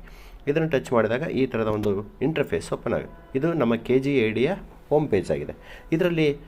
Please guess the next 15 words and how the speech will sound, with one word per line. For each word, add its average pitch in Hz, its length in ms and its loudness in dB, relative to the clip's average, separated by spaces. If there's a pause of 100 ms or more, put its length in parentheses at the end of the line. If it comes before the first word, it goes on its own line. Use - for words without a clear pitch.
(200)
ಈ 139 80 4
ಮೇಲ್ಗಡೆಗೆ 135 560 4
ಒಂದಿಷ್ಟು 120 760 2 (460)
ಸ್ಟೇಟಸ್ 151 440 0
ಬರ್ತಾ 107 260 2
ಇರುತ್ತೆ. - 380 -4 (420)
ಆ, - 40 -4
ಅದು 135 360 0
ಏನಿದೆ 143 360 4
ಅಂತ 110 200 0
ನೀವು 117 260 2
ನೋಡ್ಬೋದು. 95 460 0 (340)
ಅಲ್ಲಿ 135 160 4
ಅವಧಿ 117 300 2
ಪೂರೈಕೆ, 101 520 0